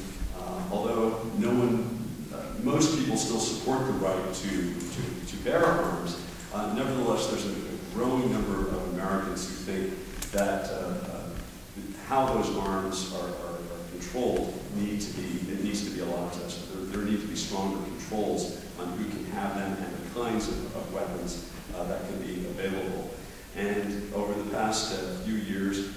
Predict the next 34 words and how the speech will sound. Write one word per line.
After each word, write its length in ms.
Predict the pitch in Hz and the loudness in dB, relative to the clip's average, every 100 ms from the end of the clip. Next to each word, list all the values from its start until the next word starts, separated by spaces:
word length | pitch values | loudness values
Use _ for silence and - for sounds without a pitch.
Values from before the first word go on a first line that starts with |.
| - 131 | -6 -4
as 160 | - | -2
we've 160 | - - | -2 -2
had 180 | - - | -2 -2
these 160 | - | -2
horrible 460 | 110 107 107 - 90 | 2 2 2 0 0
incidents, 560 | - 92 110 123 127 - | -2 -2 0 0 0 -2
like, 260 | 95 90 | -6 -6
uh, 140 | 92 95 | -6 -6
like 180 | - | -6
happened, 460 | 95 92 92 95 92 | -6 -6 -4 -6 -4
uh, 240 | 87 87 - - - - | -4 -4 -6 -10 -12 -10
with 240 | 95 92 90 | -8 -6 -6
the, 340 | 90 90 87 | -6 -4 -4
uh, 60 | 87 87 | -4 -4
person 260 | 101 101 - | -4 -2 -4
who, 240 | 95 92 87 90 | -4 -6 -6 -6
who, 140 | 87 87 92 | -6 -6 -8
uh, 40 | 87 87 - | -10 -10 -10
killed 240 | 107 98 95 | -6 -4 -2
all 260 | 90 90 - | -2 -2 -4
the 80 | - | -4
children 340 | 101 104 110 | -2 0 0
in 80 | - | 0
Sandy 340 | - - - - | -2 -4 -4 -4
Hook 120 | - - - | -4 -4 -6
in 140 | - | -6
Connecticut, 640 | - - - - 226 - - | -6 -6 -6 -4 -4 -4 -6
uh, 200 | 90 90 | -6 -4
in 100 | 87 | -4
December, 640 | - - 107 113 127 127 - - - - 101 | -4 -2 0 0 0 0 -4 -6 -8 -8 -6
uh, 320 | 95 95 95 | -4 -2 0
I 100 | 98 | -2
think, 320 | - 127 123 | 0 2 2
um, 400 | 123 - - - | 2 -2 -4 -6